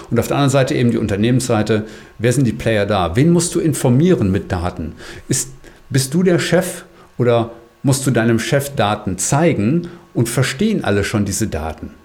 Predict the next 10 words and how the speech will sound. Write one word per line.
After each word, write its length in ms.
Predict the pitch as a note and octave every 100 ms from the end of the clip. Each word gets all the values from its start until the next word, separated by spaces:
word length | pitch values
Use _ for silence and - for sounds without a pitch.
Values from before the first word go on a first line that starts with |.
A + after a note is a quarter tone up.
| _ _ - _ _
Und 200 | G#2+ -
natürlich 400 | C#3+ C3+ G3+ F#3+
ist 100 | C3
das 120 | C3+
Thema 260 | - A#2+ G#2+
Daten 340 | F#2+ A2+ A#2+
deshalb 300 | A#2 D#3+ E3
so 160 | - G#2
wichtig, 300 | A#2 D3 C#3+ - - - -
weil 260 | A2+ A#2